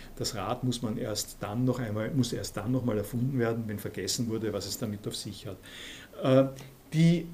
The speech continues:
äh, äh, Linien, äh, die da sind, das sind, äh, äh, das sind die, äh, eben die Linien der europäischen Zivilisation, die wir zu pflegen, äh,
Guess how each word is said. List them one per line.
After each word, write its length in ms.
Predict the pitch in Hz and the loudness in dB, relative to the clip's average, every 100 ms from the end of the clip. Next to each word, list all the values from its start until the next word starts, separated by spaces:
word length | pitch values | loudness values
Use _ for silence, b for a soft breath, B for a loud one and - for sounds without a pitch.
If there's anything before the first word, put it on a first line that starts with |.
| - | 6
äh, 680 | 170 170 - - 135 123 123 | 6 6 2 8 10 10 6
äh, 40 | - - | -2 0
Linien, 720 | 127 247 220 139 120 190 - | 10 12 12 12 8 4 4
äh, 200 | 147 139 | 8 8
die 180 | 139 135 | 6 2
da 200 | 135 113 | 4 4
sind, 600 | - 131 170 277 - - | 4 4 4 2 -2 0
das 180 | 139 - | 2 6
sind, 460 | 175 196 202 - - | 8 6 4 -4 2
äh, 240 | 147 143 | 6 8
äh, 60 | 139 - B B B - 139 - 180 135 | 6 2 B B B -14 -8 0 2 4
das 180 | 139 - | 4 8
sind 380 | 208 220 - | 6 6 2
die, 340 | 147 127 120 - - 156 | 8 8 8 2 -2 2
äh, 180 | 123 143 - | 4 4 4
eben 240 | 131 127 | 4 4
die 120 | 123 | 0
Linien 640 | 123 160 202 151 127 123 117 | 4 6 8 10 8 6 6
der 480 | 127 117 113 113 - B B B | 6 8 6 2 -4 B B B
europäischen 720 | 127 117 - 135 135 139 127 - | 4 4 6 8 8 6 0 0
Zivilisation, 1160 | 135 127 123 120 110 - - 110 127 190 196 | 0 2 0 2 0 0 2 6 8 8 6
die 180 | 165 151 | 4 2
wir 240 | 131 127 120 | 6 6 6
zu 320 | - 107 101 B B | 0 0 0 B B
pflegen, 680 | - 127 117 139 156 156 151 - | -4 2 6 6 6 2 0 -2
äh, 160 | 135 | 2